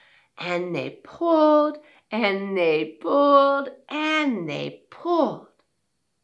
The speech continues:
But the turnip didn't budge. And that is when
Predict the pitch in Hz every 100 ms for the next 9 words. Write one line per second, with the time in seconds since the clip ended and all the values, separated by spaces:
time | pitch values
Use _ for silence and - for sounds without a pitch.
0 | _ _ _ _ _ _ - 127 135 135
1 | - 240 240 247 247 - _ _ _ 175
2 | 175 180 151 123 - - - _ _ _
3 | _ _ _ _ _ _ _ _ _ _
4 | _ _ 302 302 339 339 339 - _ 269
5 | 247 226 214 208